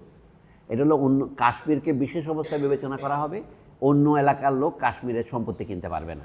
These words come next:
আমি অতি সংক্ষেপে বলছি, এটা নেহেরু কম্প্রোমাইজ হিসেবে দিয়েছিলেন শেখ আবদুল্লাহকে, এইটা দিলে তোমরা কি ভারতের সাথে থাকবা?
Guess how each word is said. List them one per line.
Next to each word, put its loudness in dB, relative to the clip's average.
আমি 2
অতি 4
সংক্ষেপে -4
বলছি, -8
এটা -4
নেহেরু 0
কম্প্রোমাইজ -4
হিসেবে -2
দিয়েছিলেন -4
শেখ 2
আবদুল্লাহকে, 2
এইটা 2
দিলে -2
তোমরা 0
কি -6
ভারতের 0
সাথে -8
থাকবা? -2